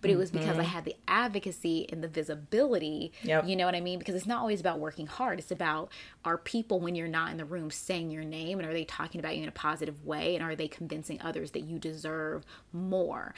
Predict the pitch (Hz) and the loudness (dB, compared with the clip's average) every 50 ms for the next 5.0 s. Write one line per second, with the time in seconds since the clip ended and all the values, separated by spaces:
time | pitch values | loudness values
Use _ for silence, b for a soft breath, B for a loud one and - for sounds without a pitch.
0 | - - 190 175 151 185 180 - - - 185 170 160 156 156 165 151 156 156 156 | -4 0 0 2 2 2 0 -2 0 2 4 6 6 6 6 8 10 10 10 10
1 | - 175 156 156 147 143 139 131 - - - - 127 123 127 135 - - 117 110 | 10 6 6 6 6 6 4 2 0 0 2 4 4 4 4 2 0 2 2 4
2 | 120 120 127 175 214 294 381 - 127 127 120 120 - 233 254 - - 131 320 311 | 4 4 4 6 8 10 10 10 10 8 10 8 8 8 8 8 6 6 8 8
3 | - 123 120 - - 113 - - - 135 120 123 - 294 - - 147 135 254 247 | 6 6 6 6 2 0 0 0 2 4 6 8 8 8 8 6 4 4 4 6
4 | 175 139 127 127 127 165 185 139 127 127 127 135 127 127 123 120 117 113 - | 6 6 6 4 2 2 2 0 0 0 2 4 4 6 8 6 6 4 2